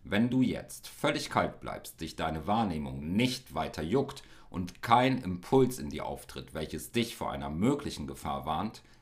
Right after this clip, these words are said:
könnte diese ganze Situation für dich sehr unglücklich ausgehen.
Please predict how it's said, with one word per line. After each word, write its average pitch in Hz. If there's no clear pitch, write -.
könnte 120
diese 73
ganze 110
Situation 92
für 87
dich 69
sehr 92
unglücklich 78
ausgehen. 73